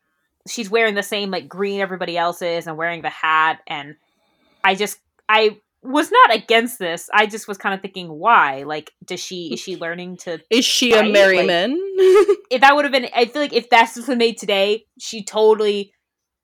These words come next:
Speaker 1: yeah, like, but, like, even, like, I was thinking, like, if this was made today, she totally would have, that would have been, like, a thing, like, Robin Hood was teaching her how to fight beforehand, or, like, she also, like, basically would
Speaker 2: Mm-hmm.
Speaker 1: join in on the, uh,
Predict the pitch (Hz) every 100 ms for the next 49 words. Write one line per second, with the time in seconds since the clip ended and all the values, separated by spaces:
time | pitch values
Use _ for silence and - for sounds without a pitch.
0 | _ - - 294 415 233 302 262 285 294
1 | 294 294 294 285 - 247 254 254 294 254
2 | 240 220 220 233 233 208 208 196 208 196
3 | 185 190 - 196 196 190 170 175 156 -
4 | 208 202 185 185 175 160 - 208 170 156
5 | 147 143 - 156 175 170 170 175 156 160
6 | - 175 - 160 160 151 147 - 160 151
7 | - - 160 156 156 156 151 151 143 139
8 | 135 123 - _ _ _ _ _ _ _
9 | _ - - 196 190 185 - 175 165 147
10 | 143 - _ _ _ 185 165 - 277 214
11 | 214 _ - _ 190 180 175 160 156 143
12 | 127 151 147 143 139 - 151 135 131